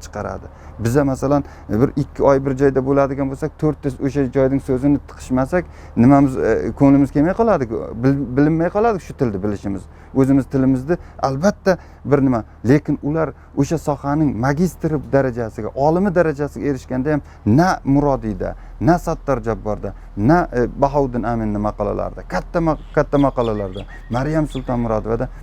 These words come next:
bironta xorij so'zi yo'q. Ya'ni ular buni, e, bir g'urur masalasi deb qaragan edi. Endi ikkinchi qismiga, bugungi, e, jadidlar, e, deb atasa bo'ladimi? Muhtoj.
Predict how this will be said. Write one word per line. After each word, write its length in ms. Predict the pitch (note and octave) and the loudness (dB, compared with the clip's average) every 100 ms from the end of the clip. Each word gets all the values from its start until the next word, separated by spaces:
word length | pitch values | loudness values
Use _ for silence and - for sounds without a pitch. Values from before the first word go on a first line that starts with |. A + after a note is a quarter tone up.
| - C#3 | -2 2
bironta 340 | E4+ E3 C#3+ | 4 4 2
xorij 340 | - A2+ G#2 - | 0 0 -2 -4
so'zi 240 | G2 F2 F2+ | -6 -6 -8
yo'q. 160 | - - - - - | -12 -16 -18 -16 0
Ya'ni 220 | B2 D#3 | 4 4
ular 320 | C3+ C#3+ D3 | 6 4 4
buni, 200 | C3 D3+ - - - | 4 2 2 -8 0
e, 340 | A#2 A2+ B2 | 2 2 2
bir 80 | C#3+ A2 | 0 2
g'urur 220 | C3 E3+ | 4 4
masalasi 580 | C#3+ B2+ - A2 G2 - | 4 0 0 -2 -4 -6
deb 160 | G#2 - | -6 -6
qaragan 340 | F#2+ F2+ F#2 F2 | -8 -6 -8 -10
edi. 120 | - - - - - | -12 -16 -18 -8 -2
Endi 160 | G#3 - F3 | -2 0 -4
ikkinchi 400 | - G#3 - F#3+ | 2 2 2 0
qismiga, 460 | - - A2+ G2+ F#2+ - - - | 0 -2 0 0 -2 -6 -14 -4
bugungi, 680 | G#2 D#3 G3 G3 F#3+ A#3 A#3+ - - - | 2 6 6 4 2 2 0 -8 -12 0
e, 180 | A2+ G#2+ G#2+ G#2+ | 2 2 -4 -2
jadidlar, 600 | C#3 D3+ E3 C#3 E3+ F#3 | 2 2 0 -2 0 0
e, 500 | - - A#2 A#2 F#2 - - B2 | -2 0 2 2 0 -6 -10 -4
deb 120 | D3+ - | -4 0
atasa 360 | C#3+ - D3 D3 B2 | -4 -2 -4 -4 0
bo'ladimi? 460 | C#3 A2+ F2 F#2 F#2 - - - - - - - F#2+ G#2 | 2 2 0 -8 -12 -16 -18 -18 -16 -18 -16 -14 -12 -6
Muhtoj. 760 | F#2+ G#2+ - - B2 E2+ - | -4 -4 -6 -4 -4 -4 -12